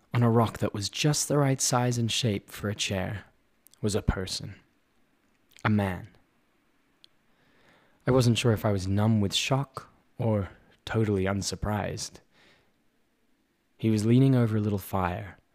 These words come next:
fanning it with a small white cap he'd removed from a balding head, and wafting that glorious smell over the whole island. It was coming from something round over the fire,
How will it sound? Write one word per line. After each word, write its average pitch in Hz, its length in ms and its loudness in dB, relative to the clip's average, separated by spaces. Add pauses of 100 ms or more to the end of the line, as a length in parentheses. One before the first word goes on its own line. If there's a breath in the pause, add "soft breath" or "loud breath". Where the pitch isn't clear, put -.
(300)
fanning 110 400 0
it 92 160 -10
with 113 140 -8
a 101 40 -6
small 131 360 0
white 117 340 -4
cap - 400 -8
he'd 104 220 -8
removed 98 340 -2
from 95 160 -6
a 90 60 -2
balding 95 420 -4
head, 92 380 -8 (580)
and 101 160 -4
wafting 98 520 -2
that 98 220 -12
glorious 107 540 -2
smell 98 480 -2
over 98 200 -6
the 98 80 -8
whole 101 260 -6
island. 95 480 -8 (1400)
It 123 80 -2
was 123 140 -2
coming 135 340 2
from 107 200 -6
something 107 380 -6
round 98 560 -6
over 104 200 -4
the 98 80 -10
fire, 101 480 -6